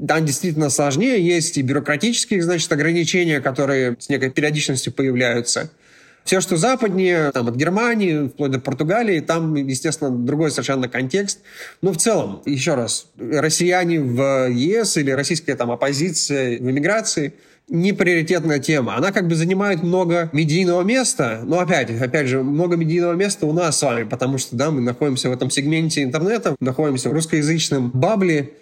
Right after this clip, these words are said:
но в реальности это совершенно не та повестка, которая сейчас занимает умы, что в Брюсселе, что в Варшаве до определённой степени, что в Берлине или Париже.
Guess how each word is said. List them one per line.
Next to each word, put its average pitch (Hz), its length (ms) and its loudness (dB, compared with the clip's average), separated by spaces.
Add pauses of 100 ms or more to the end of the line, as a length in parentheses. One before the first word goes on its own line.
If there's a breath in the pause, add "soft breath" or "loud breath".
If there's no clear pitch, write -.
(260 loud breath)
но 175 120 2
в 156 80 2
реальности 190 500 2
это 151 640 0 (140)
совершенно 170 380 0
не 156 100 2
та 143 220 2
повестка, 151 460 -2
которая 143 360 0
сейчас 123 220 0
занимает 127 520 0
умы, 151 360 0
что - 180 -4
в 117 80 -2
Брюсселе, 202 500 0
что 127 440 0
в 117 100 -2
Варшаве 180 580 0
до 156 120 0
определённой 143 500 0
степени, 127 420 -2
что 120 220 -4
в 117 160 -4
Берлине 147 460 0
или 123 100 0
Париже. 127 480 -2